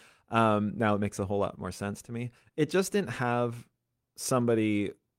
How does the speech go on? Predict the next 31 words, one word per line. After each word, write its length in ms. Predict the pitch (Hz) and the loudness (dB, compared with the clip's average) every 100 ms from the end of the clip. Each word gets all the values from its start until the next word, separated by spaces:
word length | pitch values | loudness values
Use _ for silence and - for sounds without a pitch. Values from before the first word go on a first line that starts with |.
| _ | _
specifically 800 | - - 110 - 127 117 113 110 | -16 -6 -4 0 0 0 0 -2
paying 260 | 95 98 87 | -2 -4 -4
attention 440 | 82 76 82 - | -6 -10 -14 -14
to 120 | - - | -14 -10
it. 240 | - - | -10 -8
It 80 | 98 | -6
was 160 | 92 90 | -4 -4
a 60 | 87 | -4
program 400 | 110 107 107 101 | -2 -2 -2 -2
that 120 | - | -6
was 140 | 90 | -12
here, 520 | - 123 120 117 113 | -12 -4 0 2 2
that 200 | 101 98 | 0 -4
was 160 | 95 92 | -4 -6
being, 480 | - 95 92 92 90 | -6 -6 -4 -4 -6
it 180 | 113 98 | -4 -4
was 180 | 104 - | -6 -6
usually, 480 | 110 107 104 98 95 95 _ _ - | -4 -4 -2 -2 -4 -8 _ _ -8
um, 380 | 92 87 87 90 _ _ _ _ _ _ _ _ _ _ _ - 104 | -6 -4 -6 -10 _ _ _ _ _ _ _ _ _ _ _ -14 -2
being 260 | 117 107 | 0 2
run 200 | 104 104 | 4 4
by 100 | 104 | 2
somebody 400 | 95 104 98 92 | 0 0 -2 -2
who 120 | 92 | -4
was 140 | 95 87 | -4 -2
running 200 | 92 90 | -4 -4
some, 280 | - 95 - | -4 -4 -6
something 360 | - 92 85 | -6 -6 -6
else 260 | 80 95 - | -6 -6 -6
as 140 | 87 | -8
well. 340 | 80 85 104 | -6 -4 -4